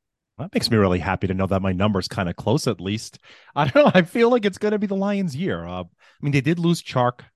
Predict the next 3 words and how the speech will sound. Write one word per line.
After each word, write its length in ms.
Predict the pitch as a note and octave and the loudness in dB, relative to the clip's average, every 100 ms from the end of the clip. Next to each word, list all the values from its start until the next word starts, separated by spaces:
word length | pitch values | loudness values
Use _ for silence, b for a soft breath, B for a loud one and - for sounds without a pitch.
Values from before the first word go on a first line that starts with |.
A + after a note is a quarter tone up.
| _ _ - | _ _ -4
Williams, 680 | A#2 A#2+ A#2+ A#2 - - - _ | 0 0 0 -4 -8 -16 -20 _
uh, 400 | F2+ E2+ E2+ F2 | -10 -8 -6 -6
Swift, 640 | - - A2+ A#2 - - | -4 0 4 4 2 -20